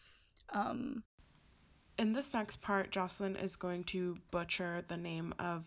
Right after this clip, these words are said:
Speaker 2: The Get Down, the Netflix show that she's suggesting everyone watch. So, in case you were wondering,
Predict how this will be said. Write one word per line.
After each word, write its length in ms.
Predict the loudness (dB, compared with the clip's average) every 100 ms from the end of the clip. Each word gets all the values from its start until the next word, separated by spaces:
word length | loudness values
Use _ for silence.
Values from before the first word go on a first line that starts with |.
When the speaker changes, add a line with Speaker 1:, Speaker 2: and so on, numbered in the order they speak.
| -4
Speaker 2:
The 100 | -4
Get 300 | -2 -4 -2
Down, 400 | -2 0 0 -2 -2
the 320 | -2 0 -2
Netflix 440 | -2 -2 -2 -2
show 280 | 0 2 2
that 220 | 0 -2 0
she's 300 | -2 0 -2
suggesting 640 | -4 -4 -4 -4 -2 -2
everyone 480 | -2 0 2 2 2
watch. 460 | 2 0 0 -2 -4 -8 -14 -14 -14
So, 600 | -4 2 4 4 2 0 0
in 100 | -2
case 360 | 0 0 2 2
you 80 |
were 100 | 4
wondering, 800 | 4 4 2 0 0 0 -2 -4